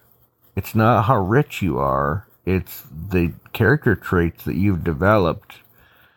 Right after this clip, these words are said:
as you became rich, or as you're becoming rich, right?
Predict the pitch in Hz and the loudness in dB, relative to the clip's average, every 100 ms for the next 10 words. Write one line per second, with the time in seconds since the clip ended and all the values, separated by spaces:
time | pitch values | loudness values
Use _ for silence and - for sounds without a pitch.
0 | _ _ _ _ - 117 127 113 107 87 | _ _ _ _ 0 4 4 4 2 2
1 | 90 - 95 87 78 78 - - 80 95 | 0 0 0 0 -2 -4 -10 -12 -6 0
2 | 87 67 - - - - - 90 110 101 | 0 -2 -8 -16 -20 -8 0 2 4 4
3 | 107 92 101 - 117 107 95 78 78 67 | 2 2 0 0 0 2 2 0 -2 -2
4 | - - - - _ _ - 76 87 90 | -6 -16 -20 -20 _ _ -10 -4 0 0
5 | 90 - | -2 -4